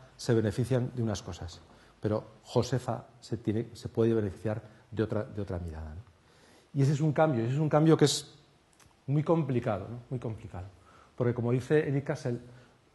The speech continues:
eh, los cuerpos duelen, pero las personas son las que sufren. Y hemos intentado demasiado asimilar el sufrimiento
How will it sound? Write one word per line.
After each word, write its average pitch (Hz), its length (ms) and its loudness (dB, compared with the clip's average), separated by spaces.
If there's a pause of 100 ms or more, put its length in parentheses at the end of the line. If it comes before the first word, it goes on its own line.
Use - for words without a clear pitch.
(120)
eh, 120 300 2
los 123 260 2
cuerpos 135 400 4
duelen, 131 380 4 (680)
pero 120 120 2
las 110 140 2
personas 127 320 -2
son 139 100 -4
las 123 100 -2
que 110 100 -8
sufren. - 340 -12 (720)
Y 131 60 2
hemos 139 240 2
intentado 147 680 6 (760)
demasiado 120 720 4
asimilar 120 800 2 (260)
el 120 120 2
sufrimiento 139 840 0